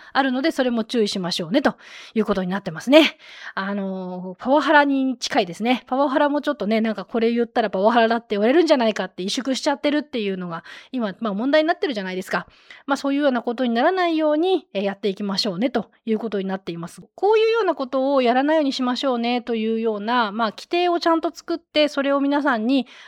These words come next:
あの、従業員の方々に、まあ、教育研修をしたりととか、周知徹底をしたりとかするっていうところがまず一つの大きな、まあ、やることですね。それからですね、えー、まあ、性犯罪とか、その児童ポルノとか、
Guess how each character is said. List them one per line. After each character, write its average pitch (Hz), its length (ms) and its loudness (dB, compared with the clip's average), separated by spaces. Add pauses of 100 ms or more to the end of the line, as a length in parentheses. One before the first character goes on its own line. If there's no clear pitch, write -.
あ 226 60 -8
の、 208 80 0
従 240 160 0
業 240 140 4
員 220 60 0
の 202 80 -2
方 208 220 0
々 214 160 2
に、 359 140 0
ま 240 100 4
あ、 - 20 2
教 220 140 -2
育 202 160 -2
研 196 180 -2
修 220 140 -4
を 208 60 -2
し - 60 -8
た 277 80 2
り 285 100 -4
と 247 80 0
と - 20 -6
か、 - 300 0
周 - 160 -4
知 - 100 -8
徹 208 240 -4
底 202 120 0
を 202 40 -2
し - 40 -6
た 277 100 2
り 262 80 0
と 226 80 -6
か 208 120 -4
す 254 120 -2
る 294 60 2
っ 294 40 0
て - 200 -8
い 262 100 -2
う 262 60 -6
と 285 100 -4
こ 349 100 2
ろ 415 80 4
が 339 80 6
ま 269 140 6
ず 226 120 -2
一 233 200 -4
つ 190 280 -8
の 294 300 4
大 254 140 2
き 226 120 -8
な、 247 160 -2
ま 214 120 -2
あ、 170 140 -4 (340)
や 202 100 0
る 202 80 0
こ 190 120 -4
と 175 340 -8
で 185 80 -14
す - 120 -6
ね。 294 200 0 (800)
そ - 140 -8
れ 302 80 -2
か 392 100 -4
ら 427 80 -2
で 339 80 0
す 233 140 -6
ね、 220 480 0
え 208 840 -4
ー、 202 40 -14
ま 226 80 -2
あ、 180 160 -8 (260)
性 359 240 0
犯 381 280 0
罪 208 180 2
と 165 80 -10
か、 - 320 -12 (100)
そ - 140 -10
の 202 100 -6
児 226 140 -6
童 294 560 -2 (100)
ポ - 100 -6
ル 233 100 -4
ノ 160 100 -6
と 156 80 -10
か、 - 180 -12